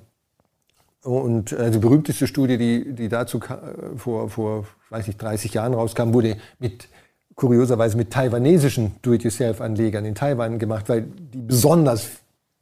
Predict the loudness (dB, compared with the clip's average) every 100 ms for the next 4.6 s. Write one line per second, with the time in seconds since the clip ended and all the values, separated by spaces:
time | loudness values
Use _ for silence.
0 | _ _ -14 -10 0 0 4 0 0 -8
1 | -6 -4 -2 -4 -2 4 6 8 6 6
2 | 6 4 4 2 4 4 6 2 2 0
3 | -2 -2 -10 -12 -4 -2 -2 -4 0 0
4 | 2 0 -2 -2 0